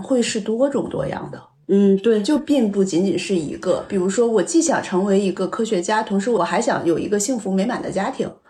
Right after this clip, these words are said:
Speaker 2: 是这样的，我理解，或者说是为什么我会去提这个选题，是我认为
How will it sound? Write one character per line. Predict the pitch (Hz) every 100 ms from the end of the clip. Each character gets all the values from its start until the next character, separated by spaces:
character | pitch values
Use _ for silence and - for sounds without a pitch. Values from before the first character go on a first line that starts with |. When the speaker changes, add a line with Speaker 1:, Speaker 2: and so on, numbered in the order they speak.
| -
Speaker 2:
是 | - 247
这 | 277
样 | 220
的， | 127 - - -
我 | 165 160
理 | 156 185 226
解， | 196 139
或 | - 190
者 | 160
说 | 190 190
是 | - 185
为 | 175 190
什 | 180
么 | 160
我 | 160 143
会 | 175
去 | 170 165
提 | - 151
这 | 151 170
个 | 165
选 | 160 135
题， | 139 147
是 | 147 185
我 | 156 147
认 | 175 156
为 | 147 147